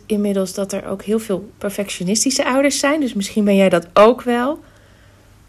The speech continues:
Dat is ook voor perfectionistische ouders echt heel fijn om te weten. Er is geen goed of fout.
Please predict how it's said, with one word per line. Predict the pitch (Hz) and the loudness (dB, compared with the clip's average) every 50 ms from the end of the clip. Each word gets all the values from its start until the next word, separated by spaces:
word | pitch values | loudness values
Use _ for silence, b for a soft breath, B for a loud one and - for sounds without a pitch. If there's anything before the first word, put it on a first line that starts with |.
| _ _ _ _ | _ _ _ _
Dat | - - 175 | -14 -10 -8
is | 208 202 - 233 | -6 -4 -2 0
ook | 214 214 214 - | -2 -2 -4 -4
voor | - 185 | -10 -8
perfectionistische | - - 220 190 - 214 190 196 - 240 208 214 202 - - 208 - - - | -4 -4 -4 -2 -2 -4 -4 -4 -4 -4 -2 -2 -2 -4 -4 -4 -6 -6 -8
ouders | - 190 202 196 202 - | -8 -8 -8 -8 -8 -8
echt | - 202 190 - | -8 -8 -8 -4
heel | - 208 220 | 0 0 0
fijn | 220 220 - 190 190 190 | 0 0 -2 -2 -2 -2
om | 190 185 | -4 -4
te | - 202 | -6 -2
weten. | 190 190 196 202 196 190 | -2 0 -2 -2 -4 -6
Er | - 196 - - 240 | -8 -6 -4 -4 -4
is | 254 - - | -4 -4 -6
geen | - 226 233 226 220 | -4 -2 0 0 0
goed | 220 - - 247 240 226 - | -2 -4 -4 -4 -4 -4 -4
of | - 208 190 196 | -12 -14 -12 -12
fout. | - - 247 240 226 190 170 185 185 - - - | -8 -6 -4 -2 -2 -2 -4 -6 -8 -10 -14 -14